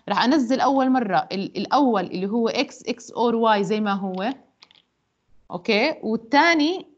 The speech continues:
اللي هو مين الثاني؟ and الثاني زي م-، هذا رح أدخل، أنزله أول إشي بار، أنا آسفة، and الثاني اللي هو z، أوكي. هلا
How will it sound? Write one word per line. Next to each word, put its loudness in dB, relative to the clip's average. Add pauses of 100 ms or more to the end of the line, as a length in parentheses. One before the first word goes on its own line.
اللي -2
هو 2
مين 4
الثاني؟ 0
and 2 (100)
الثاني 2
زي 0
م-، -6 (420)
هذا 4
رح -4
أدخل، -4
أنزله -4
أول -6
إشي -8
بار، -2
أنا -6
آسفة، -10 (540)
and 2
الثاني -2
اللي -4
هو 0
z، -4 (1200)
أوكي. -2 (500)
هلا 2